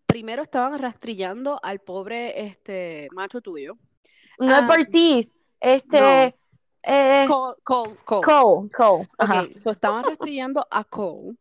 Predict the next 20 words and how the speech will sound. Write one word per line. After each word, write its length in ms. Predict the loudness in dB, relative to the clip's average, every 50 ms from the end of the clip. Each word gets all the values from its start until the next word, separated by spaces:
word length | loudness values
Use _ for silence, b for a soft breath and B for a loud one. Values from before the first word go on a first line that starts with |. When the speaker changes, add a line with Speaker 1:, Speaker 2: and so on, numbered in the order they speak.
| _ _ _ _ _ _ _ _ _ _ _ -4
Speaker 1:
pero 220 | -2 -2 -2 -2 -4
ahora 300 | -6 -8 -6 -4 -2 -2
la 120 | -2 -2
tortilla 380 | -4 -6 -10 -10 -10 -12 -12 -10
se 120 | -8 -6
ha 40 | -6
volteado 500 | -6 -6 -6 -6 -4 -4 -2 -2 -4 -6
porque 640 | _ -4 -4 -4 -4 -6 _ -8 -8 -8 -8 -10 -12
Netflix 680 | -14 -10 -8 -6 -6 -8 -8 -10 -8 -2 2 4 6
Speaker 2:
Gra-, 320 | 6 6 6 4 4 0 _ _ _ _ _ _ _ _ _ -6
ajá. 360 | -4 -2 -2 -2 -2 -2 -6 _ _ _ _ _ _ _ _ _ _ -12
Speaker 1:
Netflix 580 | -8 -6 -6 -6 -6 _ -8 -8 -8 -8 -10
pensó 760 | -14 -12 -12 -10 -12 -10 -6 -4 -2 -2 -2 -4 -6 -10 -14 _ _ _ _ _ _ _ _ _
que 840 | _ -4 -4 -4 -4 -6 -6 -6 -6 -8 -8 -8 -10 -12 -14 _ _ _ _ -8
ese 580 | -6 -6 -6 -6 -6 -4 -4 -4 -6 -8 _ _
clip 400 | -10 -8 -8 -8 -8 -10 _ _ b b b b
no 260 | -16 -12 -10 -8 -8
era 160 | -8 -8 -8
necesario 840 | -8 -10 -12 -12 -14 -12 -8 -6 -6 -6 -6 -6 -8 -10 -10 -12 -16 _ _
que 400 | -10 -8 -8 -6 -6 -8 -10 -12